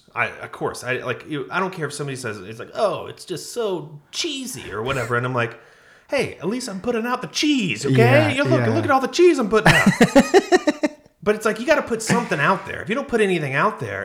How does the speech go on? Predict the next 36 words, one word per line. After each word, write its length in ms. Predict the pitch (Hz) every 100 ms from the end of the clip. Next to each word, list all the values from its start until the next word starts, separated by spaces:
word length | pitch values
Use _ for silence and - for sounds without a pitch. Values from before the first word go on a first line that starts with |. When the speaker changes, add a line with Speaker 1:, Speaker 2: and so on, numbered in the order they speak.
| 147
Speaker 1:
and 100 | 175
a, 320 | 147 - -
a 20 |
gr-, 220 | 123 170
a 100 | 151
good 440 | 139 170 180 143 -
example 720 | 117 113 117 117 101 104 - _ _ _ _ _ _ - -
is 160 | 120
there's 180 | 113 110
this, 300 | 107 101 -
uh, 400 | 101 95 92 90 - _ _ _ _ _ -
David 280 | 120 123 -
Sachs, 380 | 120 101 87 -
who's, 180 | 101
who's 220 | 87 107 92
the 80 | 92
showrunner 580 | - 110 98 95 90
in, 140 | 87 87
uh, 240 | 90 80
Final 300 | - 104 95
Space. 420 | 87 - 76 - - _ _ _ _ _ _ _ _ _ _
He 80 |
said, 180 | - 175
like, 120 | 113
so, 200 | - 120
he 80 | 110
always 160 | 151 151
gives 220 | - 113
me 60 | 107
some, 180 | 98 92
like, 180 | 82
really, 300 | 104 104 95
like, 260 | 85 82 -
poignant, 640 | - 107 98 92 90 76
like, 360 | 76 82 - -
important 880 | 113 92 - - 107 - 98 - -